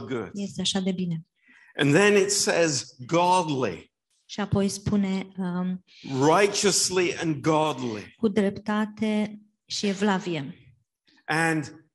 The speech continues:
Speaker 1: you know, this is, uh, something that is very precious to us.
Speaker 2: Și acest lucru este ceva foarte prețios pentru noi.
Speaker 1: Because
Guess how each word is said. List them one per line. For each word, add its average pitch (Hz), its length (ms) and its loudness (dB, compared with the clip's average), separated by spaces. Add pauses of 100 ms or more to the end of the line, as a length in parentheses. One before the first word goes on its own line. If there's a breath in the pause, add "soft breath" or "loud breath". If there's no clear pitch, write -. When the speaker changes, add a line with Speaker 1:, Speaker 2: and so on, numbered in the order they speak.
Speaker 1:
you 156 180 -6
know, 156 360 0
this 202 300 0
is, 175 480 -2 (500)
uh, 127 280 -4 (1700)
something 185 640 -6
that 156 120 -2
is 139 160 -4
very 214 320 -2
precious 208 600 -6
to 170 120 -6
us. - 520 -8
Speaker 2:
Și - 100 -12
acest 226 320 -6
lucru 226 240 -4
este 214 300 -2
ceva 208 300 -4
foarte 220 320 -6
prețios 196 440 -8
pentru 180 340 -8
noi. 175 380 -8
Speaker 1:
Because 165 560 2